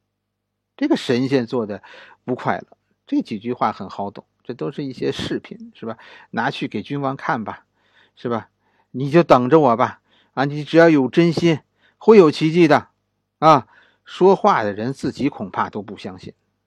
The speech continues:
其实这几句是告诉读者，杨玉环和唐玄宗还是过得不错的，是吧？这里是这个手势第三次出现，第一次是开始写杨玉环和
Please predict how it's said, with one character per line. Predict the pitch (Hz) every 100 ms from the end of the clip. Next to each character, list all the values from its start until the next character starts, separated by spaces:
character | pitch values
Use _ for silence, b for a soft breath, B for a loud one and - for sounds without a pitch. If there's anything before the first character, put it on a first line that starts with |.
| _ _ _ _ _ _
其 | - 202
实 | - 247
这 | 320
几 | - -
句 | - 98 - B B B
是 | -
告 | - 170
诉 | 110 107
读 | - 113
者， | - - B B
杨 | 139 147 147 185
玉 | 190 156 101
环 | - 95 101 104 76
和 | - 95
唐 | - - 110
玄 | 127 117 120
宗 | 131 117
还 | - 107
是 | -
过 | - 160
得 | - _
不 | - -
错 | - - - _
的， | _ _ _
是 | - 104
吧？ | - _ _ _ _ _ _ _
这 | -
里 | 349 -
是 | -
这 | 110 120
个 |
手 | 107 - -
势 | -
第 | 107 120
三 | - 120
次 | 113 123
出 | - -
现， | - _ _ _ _ _ _ _ _ -
第 | 196
一 | 196 240
次 | - 135
是 | -
开 | - - 139
始 | - - _ _
写 | - 117 B B B
杨 | 135 139 156
玉 | 190 151
环 | 107 98 104 123
和 | - 95 110